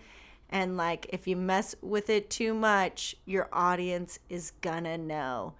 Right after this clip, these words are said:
Even if they don't read the articles about how it, like, it was all messed up, your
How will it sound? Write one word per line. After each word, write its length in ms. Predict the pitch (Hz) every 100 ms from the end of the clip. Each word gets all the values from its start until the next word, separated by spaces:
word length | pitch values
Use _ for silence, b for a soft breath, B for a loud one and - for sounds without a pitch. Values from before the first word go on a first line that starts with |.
| -
Even 340 | - 180 190 214
if 160 | 220
they 120 | 226 233
don't 180 | 233
read 200 | 208 247 233
the 100 | 247
articles 560 | 262 247 247 202 190
about 640 | 196 170 160 170 185 - -
how 360 | 180 180 185 196
it, 220 | 202 196
like, 360 | 190 180 175 - -
it 220 | 180 185
was 180 | 190 185
all 180 | 190 190
messed 380 | 190 190 185
up, 280 | 202 180 - b b b -
your 200 | 190 185